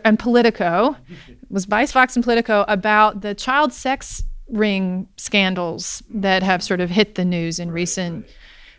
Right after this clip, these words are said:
Speaker 1: weeks. And it's a part of this sort of alt-right, um, you know, conspiracy theory stuff,
Speaker 2: Mm-hmm.
Speaker 1: right? That
Speaker 2: Yeah.
Speaker 1: there are these, you know, Pi-, Pizzagate stuff, right?
Speaker 2: Right.
Speaker 1: People with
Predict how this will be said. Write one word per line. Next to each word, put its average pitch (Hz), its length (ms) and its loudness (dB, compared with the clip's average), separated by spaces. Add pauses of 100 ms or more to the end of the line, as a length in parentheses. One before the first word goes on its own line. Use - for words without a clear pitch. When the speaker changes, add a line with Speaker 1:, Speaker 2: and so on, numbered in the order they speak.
Speaker 1:
weeks. 269 360 2
And 214 180 2
it's 208 140 -2
a 233 60 0
part 220 300 2
of 196 100 -4
this 190 160 0
sort 190 160 -4
of 180 80 -4
alt-right, 190 800 0 (380)
um, 170 640 -2 (680)
you 202 100 4
know, 170 140 -2
conspiracy 254 760 2
theory 175 440 0
stuff, 160 380 0
Speaker 2:
Mm-hmm. - 80 -4
Speaker 1:
right? 175 260 4
That 170 120 -2
Speaker 2:
Yeah. 175 40 -6
Speaker 1:
there 180 240 4
are 175 80 4
these, 165 320 -2
you 196 100 -2
know, 165 80 -6
Pi-, - 340 -2 (140)
Pizzagate 202 640 0
stuff, 156 360 -2
right? 175 140 2
Speaker 2:
Right. 165 60 -2
Speaker 1:
People 185 320 0
with 175 260 2